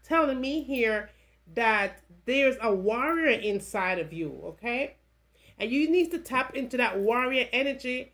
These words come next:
and that warrior energy will help you to find your spiritual power, your spiritual guide, your spiritual emotions and feelings that is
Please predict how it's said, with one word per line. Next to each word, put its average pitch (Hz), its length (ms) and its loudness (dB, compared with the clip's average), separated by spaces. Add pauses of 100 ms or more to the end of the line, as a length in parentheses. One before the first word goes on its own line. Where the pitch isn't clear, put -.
(220)
and 208 160 -6
that 269 180 2
warrior 269 540 4
energy 247 340 -2
will 226 180 0
help 262 260 -2
you - 160 -6
to 220 80 -12
find 233 280 2
your 220 100 0
spiritual 254 580 -4
power, 277 360 -2
your 196 120 -2
spiritual 247 520 -8
guide, 220 480 -4
your 196 100 -4
spiritual 262 460 -10
emotions 240 540 -4
and 240 240 -12
feelings 269 640 -8 (460)
that 208 380 -2
is 214 200 -6